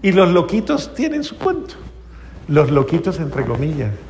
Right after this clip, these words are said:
Y esto sería interesante porque habría que establecer quién es el cuerdo y quién es el loco. En su casa, por ejemplo,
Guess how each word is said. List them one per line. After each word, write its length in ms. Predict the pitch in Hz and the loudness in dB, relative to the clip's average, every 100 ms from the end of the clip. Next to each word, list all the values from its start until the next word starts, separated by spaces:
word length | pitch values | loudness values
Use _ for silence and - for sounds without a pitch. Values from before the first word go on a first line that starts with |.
| - - - - | -18 -16 -16 -2
Y 160 | 160 151 | 4 6
esto 320 | 180 180 202 | 6 4 2
sería 200 | 185 156 | 4 4
interesante 600 | 156 190 156 135 202 202 | 4 4 4 2 0 -2
porque 220 | 143 139 | 0 2
habría 260 | 123 135 - | 4 2 0
que 60 | |
establecer 600 | 147 196 185 143 156 147 | 0 2 2 2 0 -2
quién 200 | - 170 | 0 2
es 100 | 170 | 2
el 140 | 175 170 | 0 2
cuerdo 300 | 175 143 175 | 2 2 0
y 60 | |
quién 180 | 175 165 | 0 0
es 120 | 156 | 0
el 160 | 165 160 | 0 2
loco. 340 | 175 175 113 - - - - - | 2 0 -8 -10 -14 -16 -16 -4
En 120 | 147 143 | 0 2
su 160 | 151 | 2
casa, 360 | - 185 175 - | 4 4 4 0
por 120 | 147 | 2
ejemplo, 460 | 127 170 170 151 | 2 2 0 -2